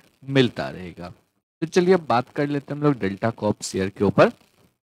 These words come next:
स्टॉक में अगर देखेंगे, फ्राइडे के session में स्टॉक जो है पॉइंट थ्री वन परसेंट के तेजी के साथ close हुआ है। और last five trading session यानी कि इस पूरे week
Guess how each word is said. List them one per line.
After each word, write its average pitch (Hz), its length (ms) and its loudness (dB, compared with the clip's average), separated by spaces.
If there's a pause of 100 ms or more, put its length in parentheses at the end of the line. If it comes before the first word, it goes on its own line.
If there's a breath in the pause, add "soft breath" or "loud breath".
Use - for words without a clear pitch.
(440)
स्टॉक 180 360 6
में 185 100 0
अगर 190 140 4
देखेंगे, 175 460 -2
फ्राइडे 113 420 0
के 131 120 -10
session 123 320 -8
में 135 220 -4
स्टॉक 98 400 -2
जो 98 120 -2
है 104 100 0
पॉइंट 95 460 -4
थ्री 185 580 -10 (160)
वन 113 160 0
परसेंट 98 420 -8
के 104 100 -8
तेजी 95 320 -6
के 107 100 -10
साथ 101 160 -8
close 110 440 0
हुआ 110 180 2
है। 165 160 2 (480 soft breath)
और 151 100 6
last 127 500 2
five 104 480 0
trading 113 300 -6
session 117 320 -6
यानी 98 260 -8
कि 107 100 -6
इस 107 60 -4
पूरे 110 280 2
week 101 340 -2